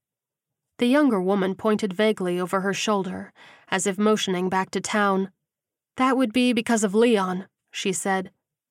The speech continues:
"He's some sort of military intelligence officer and has a satellite uplink." "Must be nice to have that kind of fanciness,"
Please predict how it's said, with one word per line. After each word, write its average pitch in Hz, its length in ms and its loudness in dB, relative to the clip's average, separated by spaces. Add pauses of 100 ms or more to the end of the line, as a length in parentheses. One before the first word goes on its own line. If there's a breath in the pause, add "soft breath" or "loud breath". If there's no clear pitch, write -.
(180)
"He's 262 220 0
some 294 160 4
sort 269 260 2
of 208 200 0
military 240 580 4
intelligence 208 640 0
officer 208 560 -4 (380 loud breath)
and 208 120 -4
has 214 200 2
a 196 60 -2
satellite 214 580 0
uplink." 208 540 -2 (920)
"Must 185 320 -2
be 175 100 -6
nice 208 360 2
to 190 80 -4
have 202 200 0
that 208 220 0
kind 208 260 2
of 156 80 -14
fanciness," 208 800 0